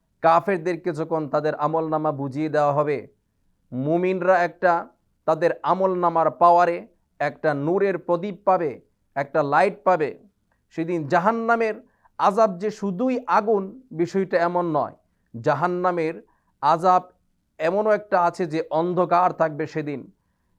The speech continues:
সেদিন আকাশে কিয়ামতের মাঠে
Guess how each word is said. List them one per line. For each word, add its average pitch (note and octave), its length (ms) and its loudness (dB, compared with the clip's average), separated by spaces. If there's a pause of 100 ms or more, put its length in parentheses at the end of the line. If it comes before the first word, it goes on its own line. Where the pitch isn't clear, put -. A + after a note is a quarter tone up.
(160)
সেদিন D3 420 -4
আকাশে D3 580 -2 (380)
কিয়ামতের E3 520 2
মাঠে D#3 560 -2